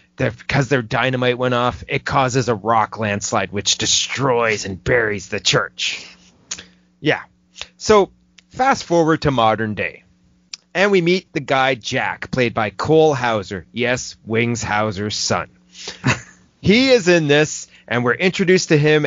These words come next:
and his team, who are, like, specialists in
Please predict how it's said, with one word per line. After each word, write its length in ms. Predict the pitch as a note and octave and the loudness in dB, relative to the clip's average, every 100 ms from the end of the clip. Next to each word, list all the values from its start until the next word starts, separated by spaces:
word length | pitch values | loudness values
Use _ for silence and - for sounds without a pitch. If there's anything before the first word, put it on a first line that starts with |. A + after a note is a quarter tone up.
| - | -2
and 260 | C3 D#3 C3+ | -2 0 0
his 240 | C#3+ - | 0 -2
team, 600 | - C#3 C3+ A#2 G2 E2 - - - _ _ _ _ | -2 2 4 4 2 -4 -14 -20 -20 _ _ _ _
who 240 | - C#3+ C#3 | 0 4 4
are, 300 | B2 C3 C3 | 4 4 2
like, 420 | A#2 A2+ A2+ - _ _ _ _ _ - - - - | 2 -2 -2 -8 _ _ _ _ _ -20 -20 -20 -18
specialists 800 | - - E3 D3 - D3+ D3+ - | -16 -4 -2 -2 -2 0 0 0
in 260 | A#2+ G2+ | -2 -4